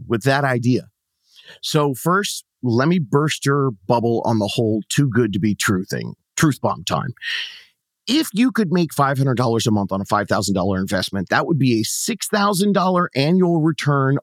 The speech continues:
on that investment. Gang, that's a hundred and twenty percent return on your investment.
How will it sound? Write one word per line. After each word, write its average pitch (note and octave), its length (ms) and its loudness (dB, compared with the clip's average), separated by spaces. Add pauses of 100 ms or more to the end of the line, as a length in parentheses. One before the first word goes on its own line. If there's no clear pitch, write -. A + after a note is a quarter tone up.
on A#2+ 240 2
that A#2 180 2
investment. G#2 560 -2 (460)
Gang, A#3 540 2 (340)
that's A3+ 260 0
a E3+ 100 0
hundred G3 280 0
and F#3+ 80 2
twenty F3+ 320 0
percent C3+ 480 -2
return B2 380 0
on G#2+ 120 2
your G#2 160 2
investment. - 520 -2